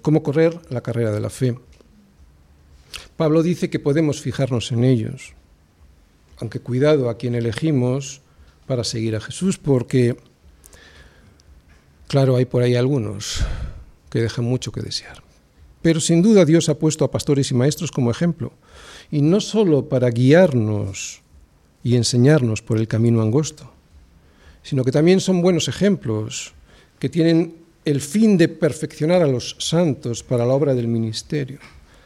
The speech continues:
para la edificación del cuerpo de Cristo.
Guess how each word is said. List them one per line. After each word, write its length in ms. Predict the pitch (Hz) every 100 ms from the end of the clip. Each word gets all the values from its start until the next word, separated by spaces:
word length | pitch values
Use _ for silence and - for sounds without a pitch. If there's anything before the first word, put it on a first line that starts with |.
| _ _ - - -
para 200 | - 131
la 60 | 135
edificación 580 | 127 120 135 127 190 175
del 160 | 123
cuerpo 320 | - 151 - 117
de 120 | 110
Cristo. 480 | 127 131 - -